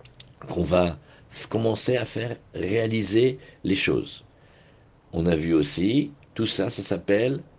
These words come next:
ponctué de patar. Patar parce que ça veut dire une ouverture. Parce que cette ouverture-là, elle va être la parnassa. Maintenant, cette ouverture qui est la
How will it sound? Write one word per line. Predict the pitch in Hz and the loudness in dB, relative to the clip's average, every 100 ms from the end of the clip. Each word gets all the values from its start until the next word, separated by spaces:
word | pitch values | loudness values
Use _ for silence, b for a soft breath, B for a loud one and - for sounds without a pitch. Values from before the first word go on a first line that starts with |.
| - | -10
ponctué | 90 90 90 - 104 | -2 -2 -2 0 0
de | 107 95 107 - _ - | 4 4 4 -2 _ -4
patar. | 131 - 80 - - | -2 0 -2 -4 -10
Patar | - - 101 - | -8 -6 -6 -6
parce | 98 | -6
que | - | -6
ça | 90 85 | -4 -2
veut | 85 | -2
dire | 87 92 101 | -2 -2 0
une | 98 | 0
ouverture. | 110 101 - 131 120 B B B B | 0 -2 -4 -6 -6 B B B B
Parce | - - | -14 -6
que | 80 | -2
cette | 117 104 | -2 -2
ouverture-là, | 113 107 92 92 87 92 107 143 147 B B _ | -2 -2 -2 -2 0 0 -2 -4 -8 B B _
elle | - 90 87 | -2 0 0
va | 87 95 | -4 -4
être | - 113 131 - - - | -6 -6 -8 -14 -12 -4
la | 87 101 107 - _ - | -2 -2 -4 -12 _ -4
parnassa. | 120 107 110 104 - 92 - - b b b - | -2 0 -2 -4 -6 -6 -8 -14 b b b -4
Maintenant, | 85 160 | -2 0
cette | - 113 | 0 0
ouverture | 139 127 117 - 107 80 - - - | 2 2 2 0 0 0 -2 -10 -18
qui | - 85 - | -10 -10 -2
est | 92 82 - - - | 0 0 -2 -14 -10
la | 73 71 | -8 -8